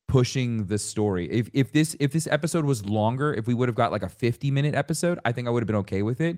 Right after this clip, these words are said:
But because these episodes are so short,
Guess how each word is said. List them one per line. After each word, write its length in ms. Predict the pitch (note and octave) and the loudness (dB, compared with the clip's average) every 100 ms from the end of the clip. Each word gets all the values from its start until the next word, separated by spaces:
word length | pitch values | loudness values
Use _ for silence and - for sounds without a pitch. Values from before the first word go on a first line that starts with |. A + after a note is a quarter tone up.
| - _ _ | -8 _ _
But 200 | C3+ - | 0 0
because 280 | C3+ D3+ D#3+ | 0 0 2
these 140 | E3+ D3+ | 2 2
episodes 380 | D3 D3+ C#3+ | 0 0 0
are 40 | C3 | -2
so 240 | - B2+ | 0 0
short, 680 | A#2+ - G#3+ A#3 C#3+ A#2+ | 0 -2 2 6 6 4